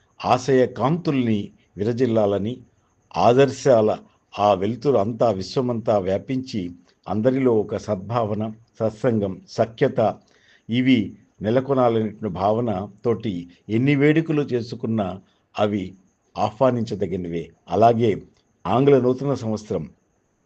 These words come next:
కేవలం అంకెల లంకెలుగా మనం ఉన్నటువంటి జీవనాల్లో క్యాలెండర్ మారితేనే కాలం మారిందనా, డైరీ మారితేనే కాలం మారిందనా? అదే కొత్త తలుపులైతే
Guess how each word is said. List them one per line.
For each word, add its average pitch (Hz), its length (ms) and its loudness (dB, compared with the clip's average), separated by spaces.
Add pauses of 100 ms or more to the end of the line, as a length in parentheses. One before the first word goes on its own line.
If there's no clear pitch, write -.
(340)
కేవలం 135 420 4 (1040)
అంకెల 143 440 4
లంకెలుగా 135 580 4
మనం 123 240 0
ఉన్నటువంటి 117 500 -4
జీవనాల్లో 110 760 -2 (580)
క్యాలెండర్ 151 500 4
మారితేనే 127 840 2 (340)
కాలం 123 360 0
మారిందనా, 110 580 -2 (800)
డైరీ 139 400 4
మారితేనే 135 680 2 (520)
కాలం 127 340 0
మారిందనా? 107 600 -2 (680)
అదే 135 280 2
కొత్త 117 320 -4
తలుపులైతే 110 720 -2